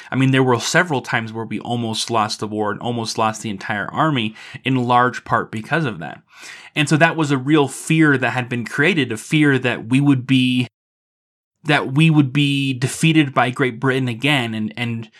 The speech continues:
you know, become subject to their will. I mean, the fact that we did have the War of eighteen twelve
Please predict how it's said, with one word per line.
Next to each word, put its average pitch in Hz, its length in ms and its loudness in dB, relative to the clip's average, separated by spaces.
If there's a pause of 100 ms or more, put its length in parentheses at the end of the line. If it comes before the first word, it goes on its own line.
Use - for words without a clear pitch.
(120)
you 123 80 0
know, 123 80 2
become 123 400 0
subject 123 480 -2
to 123 40 -8
their 110 140 -4
will. 123 240 2
I 110 60 -2
mean, 120 180 -2
the 117 60 -2
fact 143 260 2
that 120 80 -6
we 120 140 -6
did 127 200 0
have 123 220 0
the 110 80 -8
War 117 220 0
of 113 100 -6
eighteen 110 320 -4
twelve 147 500 0